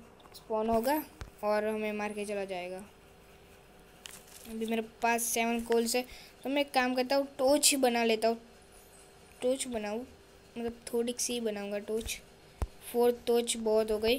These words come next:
और जितना भी कोल बचा उतना सिक्स कोल बचा ना, मतलब टॉर्च में ना कोल बहुत कम यूज़ होता है, मतलब आपको पता ही होगा कि कितना कम होता है यूज़। और बीच में और एक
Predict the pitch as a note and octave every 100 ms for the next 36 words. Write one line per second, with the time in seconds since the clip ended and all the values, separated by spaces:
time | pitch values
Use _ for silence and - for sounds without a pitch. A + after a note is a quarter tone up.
0 | - - - - A3 A3 A#3+ C4 C4 C4
1 | B3+ A#3 A#3 A3+ A#3 - A#3 A#3 - A#3
2 | A#3 A3 A#3 A#3 - - - - - -
3 | - - - - G#3+ G#3+ G#3 A3 A#3 A#3
4 | - - - - E4+ F4+ D4 C#4 - D#4+
5 | E4+ D#4+ - - - - - C4+ C#4 B3
6 | A#3+ A#3+ - A#3 A#3 A3+ A3+ G#3+ G3+ G3
7 | G3 G3+ G3+ G3+ - A3 G#3+ G#3 G#3+ G#3+
8 | G3+ G#3 - A3 A3 G#3+ G#3+ G3+ G#3 G3+
9 | G3+ - G3+ A3 A3 G#3+ A3 - - -
10 | - - - - - - - - - -
11 | G3+ - - G#3+ G#3+ - D#4+ E4 - -
12 | - - - - - - - - - -
13 | - - G#3 G#3+ G#3+